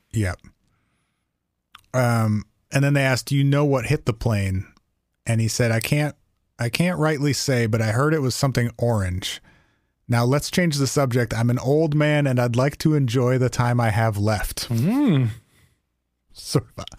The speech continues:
Speaker 1: sort of, uh,
Speaker 2: God damn.
Speaker 1: ominous, but yeah. So this Clarence guy seems re-, seems to know some things maybe, but is also very, uh, reluctant to talk about them for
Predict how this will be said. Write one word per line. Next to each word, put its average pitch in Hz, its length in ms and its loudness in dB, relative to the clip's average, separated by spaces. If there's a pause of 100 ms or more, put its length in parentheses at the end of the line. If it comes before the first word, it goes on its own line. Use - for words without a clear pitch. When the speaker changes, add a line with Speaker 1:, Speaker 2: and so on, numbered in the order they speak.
(280)
Speaker 1:
sort 127 180 0
of, 107 140 -2
uh, 104 380 0
Speaker 2:
God 117 220 -2
damn. 190 280 0
Speaker 1:
ominous, 104 600 0
but 117 380 -2 (1800)
yeah. 127 260 0
So - 160 -4
this 135 140 0
Clarence 165 340 -2
guy 135 480 0 (320)
seems 123 400 -2
re-, 123 200 0 (120)
seems 170 240 0
to 156 100 0
know 160 220 2
some 156 240 -2
things 160 680 0
maybe, 151 360 0
but 120 200 0
is 120 260 -2
also 123 300 0
very, 110 500 0 (600)
uh, 95 520 -2 (100)
reluctant 110 720 -2 (120)
to 123 100 -2
talk 110 260 -2
about 101 260 -2
them 95 200 -2
for 98 520 -2